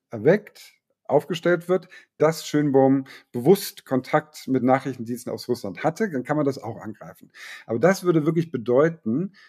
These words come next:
dass es eine unabweisliche Schlussfolgerung gibt, d-, zwischen den Zeilen, dass das der Fall ist, ja. Und hier kann man meines Erachtens davon nicht ausgehen, denn Böhmermann hat ja nur erstmal diese Frage gestellt an das B S I, welche Kontakte gab es,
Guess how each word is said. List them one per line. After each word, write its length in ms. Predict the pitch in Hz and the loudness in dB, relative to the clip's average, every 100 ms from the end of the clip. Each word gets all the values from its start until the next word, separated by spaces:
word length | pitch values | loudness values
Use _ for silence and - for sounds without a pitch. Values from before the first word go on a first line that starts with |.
| _ | _
dass 200 | - 123 | -2 -2
es 120 | 143 110 | -4 -6
eine 260 | 131 127 - | -6 -6 -4
unabweisliche 920 | 220 254 254 190 170 160 175 170 143 | 2 2 2 -4 0 0 0 -2 -4
Schlussfolgerung 840 | 135 214 214 - 123 101 101 104 107 | -4 -4 -4 0 0 0 -4 -6 -4
gibt, 420 | 185 - - _ _ _ _ _ - | -4 -4 -16 _ _ _ _ _ -6
d-, 100 | 135 - - | -6 -6 0
zwischen 280 | 170 170 | 2 4
den 160 | 156 131 | 2 0
Zeilen, 460 | - 127 135 147 139 | 0 2 4 2 0
dass 180 | 131 | -2
das 160 | - 113 | -2 -2
der 140 | 110 | -4
Fall 260 | - 92 90 | -6 -8 -10
ist, 240 | 76 - | -12 -10
ja. 200 | 104 139 - - - - | -6 -6 -8 -20 -18 -8
Und 160 | 131 | -8
hier 400 | - 160 175 170 _ - | -4 2 4 2 _ -6
kann 120 | 135 | 0
man 140 | 135 123 | 2 2
meines 180 | 139 | 0
Erachtens 260 | 135 131 127 | -2 -6 -4
davon 240 | 117 110 | -4 -4
nicht 180 | 107 - | -6 -6
ausgehen, 440 | - 151 - 160 127 | -4 -4 -2 0 2
denn 200 | 120 110 | 0 0
Böhmermann 320 | 127 127 117 | 0 0 -4
hat 100 | 117 | -4
ja 80 | 110 | -4
nur 240 | 117 123 | -4 -4
erstmal 300 | 120 117 104 | -8 -10 -10
diese 200 | 95 107 | -12 -16
Frage 520 | - - 110 156 170 | -14 -6 0 0 0
gestellt 560 | 185 170 170 175 196 - | -2 -2 0 0 0 -2
an 80 | 139 | 0
das 220 | 139 - | -2 -2
B 140 | 147 | -2
S 140 | 143 - | -2 -6
I, 400 | 170 190 - - | -6 -6 -8 -6
welche 220 | 127 123 | -6 -4
Kontakte 560 | - 131 139 127 - 101 | -4 -4 -2 -4 -6 -6
gab 280 | 120 156 233 | 0 0 0
es, 300 | 208 - | -6 -8